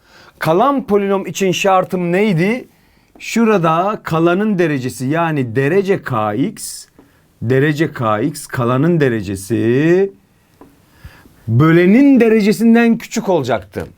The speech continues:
Bölenin derecesi kaç? Üç. Üçten ne olmalı o zaman derecesi? Küçük. Bitti. Şimdi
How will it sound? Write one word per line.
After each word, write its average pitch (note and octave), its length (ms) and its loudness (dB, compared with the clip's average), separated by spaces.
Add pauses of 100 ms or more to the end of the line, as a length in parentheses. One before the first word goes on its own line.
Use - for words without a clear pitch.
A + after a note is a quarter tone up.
(300)
Bölenin F3+ 460 4
derecesi G3+ 420 0
kaç? B3 320 -2
Üç. - 320 -6
Üçten F#3 560 -2
ne G3 60 -2
olmalı F#3 360 0
o D3+ 80 0
zaman D3+ 340 -2
derecesi? C#3+ 640 -2 (300)
Küçük. - 340 -16
Bitti. - 280 -8 (760)
Şimdi F3+ 440 2